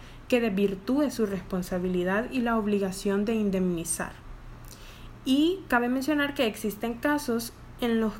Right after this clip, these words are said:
que se exonera la responsabilidad, por ejemplo, en los supuestos de caso fortuito y fuerza mayor, que exoneran de responsabilidad a quien incumple el contrato,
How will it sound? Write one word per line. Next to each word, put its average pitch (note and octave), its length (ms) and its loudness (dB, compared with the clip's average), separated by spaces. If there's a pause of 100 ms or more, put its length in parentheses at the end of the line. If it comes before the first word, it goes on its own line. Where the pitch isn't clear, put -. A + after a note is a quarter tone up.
que A3 240 2
se A3 160 2
exonera G3 480 2
la A#3 140 2
responsabilidad, F#3 1040 -2
por F#3 160 0
ejemplo, F#3+ 720 0 (300)
en A3+ 120 4
los G#3+ 120 2
supuestos G3 540 -2
de G3+ 120 0
caso F#3+ 400 -2
fortuito A3+ 960 -2 (200)
y G3+ 220 0
fuerza F#3+ 360 -8
mayor, G#3+ 420 0 (380)
que B3+ 140 6
exoneran A3+ 600 2
de A#3+ 120 2
responsabilidad B3 1120 0
a G#3 80 -2
quien G#3 260 0
incumple A3+ 580 0
el A#3+ 120 -2
contrato, C4+ 680 -2